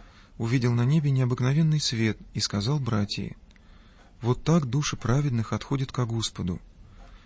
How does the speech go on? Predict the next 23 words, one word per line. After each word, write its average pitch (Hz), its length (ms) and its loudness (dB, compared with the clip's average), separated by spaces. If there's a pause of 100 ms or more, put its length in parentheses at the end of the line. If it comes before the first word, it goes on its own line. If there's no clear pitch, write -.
(120)
Ныне 135 400 4
душа 120 340 0
отца 110 240 0
Серафима 107 560 -2
возносится 104 640 -2
на 101 140 2
небо». 95 340 -2 (1000)
Столько 175 440 2
народу 123 340 2
собралось 107 480 -2
на 107 80 -2
погребение, 107 680 0 (440)
что - 180 -4
свечи 139 440 0
гасли 113 440 -2
от 107 180 -2
духоты. 101 540 -4 (840)
Особенно 131 500 2
тяжела 110 380 0
была 120 180 0
скорбь 135 280 -2
дивеевских 117 540 -4
сестер, 120 500 -2